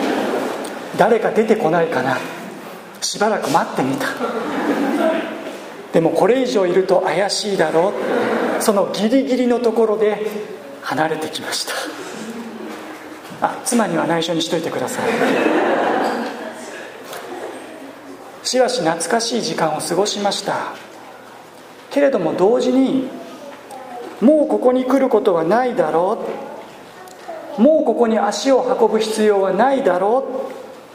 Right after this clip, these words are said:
う、不思議にそう思ったんです。誰一人知り合いがいないということもあります。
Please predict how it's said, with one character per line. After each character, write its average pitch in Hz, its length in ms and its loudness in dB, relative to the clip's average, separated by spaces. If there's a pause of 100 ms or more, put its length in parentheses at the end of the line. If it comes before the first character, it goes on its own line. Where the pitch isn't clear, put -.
(340)
う、 - 80 -6
不 - 80 -4
思 214 100 -2
議 226 100 4
に 240 100 0
そ 240 140 2
う - 20 6
思 269 220 2
っ - 40 -4
た 240 100 4
ん - 80 -2
で - 100 -4
す。 - 280 -10 (2000)
誰 247 220 6
一 - 80 -2 (120)
人 180 80 -2
知 - 220 -4
り 208 120 4
合 208 100 2
い 202 40 -2
が 196 100 0
い 185 80 -2
な 202 140 2
い 220 80 -2 (640)
と - 80 -2
い 160 80 4
う 170 60 2
こ 196 80 2
と 220 100 2
も 170 160 0
あ 135 60 -2
り 156 100 -2
ま 175 100 0
す。 - 280 -10